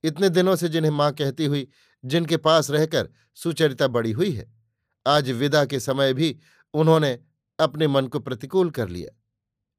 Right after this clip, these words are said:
इसकी व्यथा सुचरिता को सबसे अधिक कष्ट दे रही थी। सुचरिता के साथ ही लावण्य, लता, ललिता और लीलावती घूमने लगीं।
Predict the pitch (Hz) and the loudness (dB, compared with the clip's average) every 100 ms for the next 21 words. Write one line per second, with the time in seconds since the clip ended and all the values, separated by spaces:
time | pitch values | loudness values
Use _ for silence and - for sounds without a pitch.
0 | - 147 - 156 143 143 139 127 - _ | -6 -4 -2 0 0 0 0 -2 -4 _
1 | _ - 175 170 151 139 139 139 135 131 | _ -4 -2 2 2 2 -2 -2 -6 -6
2 | - 117 117 113 139 - 113 139 175 110 | -2 -2 -4 -6 -6 -6 -8 -4 -2 -4
3 | 92 - - _ _ _ _ _ _ _ | -8 -14 -18 _ _ _ _ _ _ _
4 | _ _ _ - 196 196 196 202 180 190 | _ _ _ -4 0 2 4 2 2 2
5 | 185 175 165 180 170 147 147 151 156 151 | 4 2 4 2 4 4 4 2 0 2
6 | 139 139 156 135 - _ - 135 160 156 | 0 2 2 2 -4 _ -4 -2 0 2
7 | 151 143 127 135 151 147 139 120 131 113 | 4 4 2 -2 2 2 0 -2 -6 -8
8 | _ - 110 147 175 175 120 71 | _ -14 -6 -4 -2 -4 -6 -10